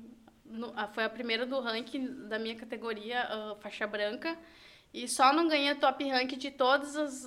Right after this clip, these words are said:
as faixas porque eu troquei de faixa no metade do ano.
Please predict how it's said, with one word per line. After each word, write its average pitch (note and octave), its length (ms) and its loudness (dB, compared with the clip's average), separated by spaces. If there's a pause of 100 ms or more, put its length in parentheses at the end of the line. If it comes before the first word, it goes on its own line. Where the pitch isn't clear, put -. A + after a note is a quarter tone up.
as A3+ 540 -2
faixas A#3 420 0
porque - 220 -6
eu C#4 80 2
troquei C4+ 300 -2
de C4+ 120 -6
faixa A#3 380 -4
no C4 80 -2
metade C4 440 0
do C#4 160 0
ano. A#3+ 360 -4